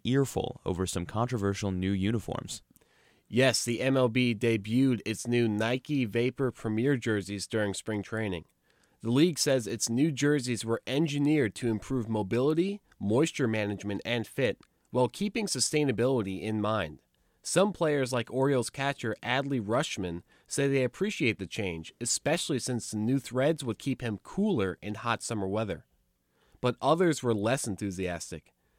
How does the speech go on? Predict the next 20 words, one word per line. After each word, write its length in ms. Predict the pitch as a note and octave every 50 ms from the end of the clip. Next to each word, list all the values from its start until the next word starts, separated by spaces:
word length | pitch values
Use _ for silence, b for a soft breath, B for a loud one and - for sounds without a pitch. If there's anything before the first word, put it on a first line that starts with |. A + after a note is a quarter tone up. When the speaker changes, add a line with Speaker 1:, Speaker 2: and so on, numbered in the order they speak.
| _ _ _ _ _
Speaker 2:
The 80 | - G#2
main 240 | A#2 C#3+ E3 F3+ D#3+
criticism 640 | - - F3 F3+ F#3+ - - C#3 A#2 A2 A#2+ A#2 -
is 160 | - A#2 G#2+
that 180 | B2 B2+ A#2 -
the 80 | A#2+ A2
new 180 | A2+ C#3 E3+
jerseys 500 | D#3+ C3 D3+ D3+ D3+ C3+ - C#3 A#2+ G#2+
look 300 | G#2 A2 C3 D3+ - -
like 200 | - C3 A#2+ -
the 100 | - A2+
cheaper 440 | - - - - E3+ D#3+ - E3 C#3+
replica 560 | G#2+ F#2+ A#2+ C#3 F3 - - F3 C#3 - A#2
jerseys 540 | G2+ F2+ G#2 G2 G2 F2 F#2 F#2+ G2 G2+ -
that 180 | - G#2+ G2+ -
fans 320 | - - A2+ A#2 A#2 G#2+
can 180 | - A#2 G#2+ G2
buy 200 | G#2 G#2+ G#2+ G#2
in 80 | F#2+
stores. 560 | F2+ - - - D3 D3+ B2+ - - - -